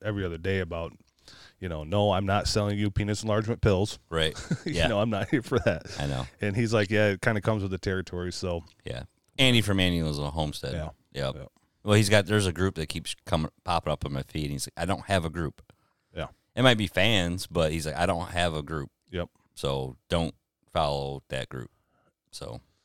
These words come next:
Speaker 2: just, it's interesting, like, you know, we grew pretty quick in that group, our group page.
Speaker 1: Yeah.
Speaker 2: And then we're getting a lot of, um, likes and stuff,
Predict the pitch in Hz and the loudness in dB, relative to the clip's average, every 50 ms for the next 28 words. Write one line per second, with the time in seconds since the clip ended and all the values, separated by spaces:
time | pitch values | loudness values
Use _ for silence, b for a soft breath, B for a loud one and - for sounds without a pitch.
0 | _ b b b b b b b b b b b b b b b b b 123 107 | _ b b b b b b b b b b b b b b b b b 4 4
1 | - 110 113 104 95 107 104 101 95 95 92 90 87 - 95 92 90 87 85 80 | 4 4 4 4 4 4 4 6 6 6 6 4 4 2 0 0 0 0 0 0
2 | 78 80 - 82 82 78 76 78 80 82 73 82 87 82 82 73 - - - 82 | -2 -4 -4 -6 -4 -2 -2 -2 -2 -2 -2 -2 -2 -2 -2 -4 -6 -4 -4 -4
3 | 78 73 - 78 80 80 - _ _ _ _ _ - 76 76 76 73 71 71 69 | -4 -4 -4 -2 -4 -4 -4 _ _ _ _ _ -10 -8 -6 -4 -4 -4 -4 -6
4 | - - 80 78 76 76 - _ _ _ _ _ _ _ - 76 78 76 82 80 | -6 -4 -4 -2 -2 -4 -6 _ _ _ _ _ _ _ -6 -4 -4 -2 -4 -4
5 | - - - 65 69 67 - - - - _ _ _ - 98 90 85 76 - - | -4 -4 -6 -6 -6 -6 -10 -14 -20 -20 _ _ _ -6 -6 -6 -6 -8 -12 -18
6 | - - 65 69 71 69 67 67 65 65 65 62 - _ _ _ _ _ _ _ | -12 -8 -6 -4 -4 -4 -4 -4 -6 -6 -8 -10 -14 _ _ _ _ _ _ _
7 | _ _ _ _ - 101 113 127 135 107 98 101 101 95 95 90 85 80 78 85 | _ _ _ _ 4 6 8 8 8 8 8 8 8 8 8 6 6 4 2 2
8 | 78 73 73 73 71 69 58 71 76 78 78 - - - 76 71 - - 71 69 | 2 2 2 2 0 0 0 0 0 0 -2 -4 -8 -10 -10 -8 -6 -4 -4 -4
9 | 69 - - - | -4 -6 -12 -18